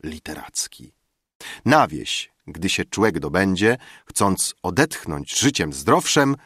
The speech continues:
słyszy: "Kaśka, jak ze będzie względem tego, co i owszem?" Widzę tu zebraną tłumnie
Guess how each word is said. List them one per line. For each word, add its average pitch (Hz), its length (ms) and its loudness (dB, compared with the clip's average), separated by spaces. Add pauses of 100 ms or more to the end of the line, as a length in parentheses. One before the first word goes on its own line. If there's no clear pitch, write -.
słyszy: 90 540 0 (440)
"Kaśka, 139 560 4 (280)
jak 247 280 6
ze 147 160 6
będzie 107 560 4 (180)
względem 143 520 4
tego, 139 440 4
co 131 200 2
i 156 220 -4
owszem?" 92 580 0 (540)
Widzę 208 280 4
tu 131 220 2
zebraną 110 600 2
tłumnie 107 680 2